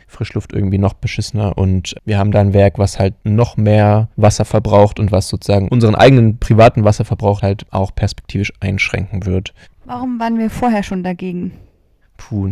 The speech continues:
Speaker 1: wo soll ich da anfangen? <laughs> Also, das Thema Wasser ist ein ganz großes in dieser Hinsicht. Ähm, wir wissen alle, Brandenburg ist ein, ein Sandhaufen und es wird nicht besser, wenn man da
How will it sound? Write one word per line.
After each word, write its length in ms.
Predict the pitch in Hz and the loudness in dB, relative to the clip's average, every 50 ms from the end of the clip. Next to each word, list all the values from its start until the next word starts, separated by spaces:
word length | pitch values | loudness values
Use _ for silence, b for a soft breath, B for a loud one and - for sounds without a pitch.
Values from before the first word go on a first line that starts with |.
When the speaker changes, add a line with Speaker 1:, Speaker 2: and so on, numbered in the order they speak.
| 98 - | -6 -6
Speaker 1:
wo 120 | 123 104 | -4 -4
soll 140 | 98 104 107 | -2 -2 -2
ich 80 | 104 - | -2 -2
da 140 | - 101 - | -2 -2 -2
anfangen? 480 | 98 98 92 - - 104 98 98 107 - _ _ _ _ _ _ _ | -2 -4 -4 -6 -8 -6 -6 -6 -8 -10 _ _ _ _ _ _ _
<laughs> 1000 | 127 113 95 - - 139 117 - - 143 - - - - - - - - - _ | 0 0 0 2 4 2 4 4 4 2 2 0 -6 -18 -20 -20 -20 -20 -16 _
Also, 560 | - 113 113 113 110 113 113 113 110 - - - _ _ _ _ _ _ _ _ _ - - | 0 2 2 4 4 2 2 2 2 0 -4 -10 _ _ _ _ _ _ _ _ _ -10 -4
das 320 | - 117 110 - - - | -2 -2 -2 -2 -4 -6
Thema 260 | - - 120 117 107 104 | -4 -2 0 0 2 4
Wasser 380 | 113 - - 147 127 - - - | 2 2 2 2 2 2 0 -2
ist 260 | - - - - - | -6 -8 -10 -8 -6
ein 200 | 110 107 104 104 | -2 -2 0 0
ganz 240 | 98 101 107 107 - | 0 0 -2 -2 -2
großes 400 | - 139 151 - - 156 - - | -2 -2 -2 -2 -4 -8 -6 -4
in 100 | 135 135 | -2 -2
dieser 160 | 135 135 127 | 0 2 4
Hinsicht. 500 | 127 135 143 139 139 139 139 - _ - - | 4 4 4 2 0 -2 -2 -6 _ -6 -2
Ähm, 500 | 107 104 101 101 101 101 104 101 110 113 b b b b b b | 0 0 0 0 0 0 0 -2 -2 -4 b b b b b b
wir 120 | - 110 107 | -2 0 2
wissen 180 | 117 117 - - | 2 2 2 2
alle, 200 | 90 113 120 110 | 4 4 4 4
Brandenburg 520 | - - 110 120 120 110 107 113 107 - - | 4 2 4 4 4 4 4 2 0 0 -4
ist 160 | 110 - - | -8 -6 -4
ein, 220 | 110 107 104 101 | -4 -2 -2 -2
ein 80 | 113 113 | 0 2
Sandhaufen 640 | 113 113 131 127 - 131 127 131 - - 127 123 87 | 2 2 2 2 2 2 2 4 2 0 -2 0 0
und 180 | 110 107 101 | 0 0 -2
es 100 | - - | -4 -8
wird 100 | - - | -6 -4
nicht 120 | - - - | -4 -2 0
besser, 260 | 117 110 - 117 104 | -2 -2 0 -2 -2
wenn 100 | 104 104 | 0 0
man 160 | 104 104 101 | 0 0 0
da 380 | 98 104 104 104 101 104 104 | 0 2 2 2 2 0 -2